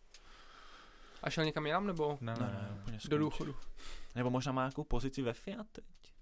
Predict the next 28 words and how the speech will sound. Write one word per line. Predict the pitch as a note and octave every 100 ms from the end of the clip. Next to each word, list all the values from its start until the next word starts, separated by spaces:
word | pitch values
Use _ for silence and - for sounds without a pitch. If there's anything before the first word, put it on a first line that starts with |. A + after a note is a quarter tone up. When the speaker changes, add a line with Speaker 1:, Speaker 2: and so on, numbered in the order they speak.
| - -
Speaker 3:
To |
bych | A#2 -
kecal, | G2+ - -
ale | - G#2 -
vlastně | A2+ -
nejsem | G#2+ G2+
jistý. | F#2+ - F#2 - - - - - D3 G#2+ -
Speaker 2:
On | A2
má | A2+
už | B2 -
věk, | G2+
by | G#2
si | A#2
mohl | G#2+
počinout. | - - A2
Speaker 1:
Takový | - C#3+
člověk | D3 D3+ D3
si | B2+
najde | D3+ D3+
vždycky | C3+ C#3+ -
pozici, | D#3 D3+ C3+ - C3+
si | C3+
myslím. | C3+ - D3+ C3 - - -
Ten | D3
asi | C#3 D3+
nemá | D3 C#3+
problém. | D3 C#3+ C3+ C#3+ C3 - -
Speaker 3:
Je | -